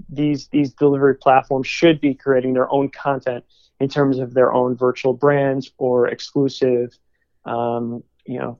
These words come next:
contra-, uh, you know, contracts with other brands, or maybe, um, you know, if it's not exclusive with certain brands, maybe they could come up with, um, some exclusive items that you could only buy on that platform as,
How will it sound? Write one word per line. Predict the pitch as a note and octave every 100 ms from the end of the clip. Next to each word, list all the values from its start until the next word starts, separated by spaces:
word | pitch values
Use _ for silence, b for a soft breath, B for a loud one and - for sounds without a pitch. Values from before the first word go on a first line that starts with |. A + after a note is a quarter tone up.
| -
contra-, | D3+ C3+ C3 - - - F#3+ -
uh, | -
you | -
know, | C3 A2
contracts | - D3+ C#3+ C#3+ C3 -
with | - C3+ B2+ B2 A#2+ _ -
other | C#3+ C#3
brands, | C3+ C3 B2 A#2+ B2+
or | B2
maybe, | C3 C3 B2+ B2+ _ _ _ _ -
um, | B2 A#2 A2+ A2 A2+ A2 - _ _ _
you | C#3+
know, | B2+
if | B2 C#3
it's | C3
not | C#3 B2+ B2+
exclusive | - - C3+ C3 - C3
with | B2+ B2
certain | - C3+ B2+ B2
brands, | B2 A#2+ A#2+
maybe | B2+ B2 B2+
they | B2 B2
could | B2 B2 C3+ _
come | - C3+
up | B2+ -
with, | B2+ B2 A#2 A#2 _ _ _ -
um, | A#2+ A#2 A2+ A2+ A2+ -
some | - - C3
exclusive | - - C3+ B2+ -
items | C#3 C3+ B2 A#2+
that | B2 - _
you | - B2+
could | C#3 -
only | B2+ B2
buy | A2 C3 A#2 A#2+
on | A#2
that | A#2 A#2 -
platform | B2 A#2+ - A#2+ A2+
as, | A2+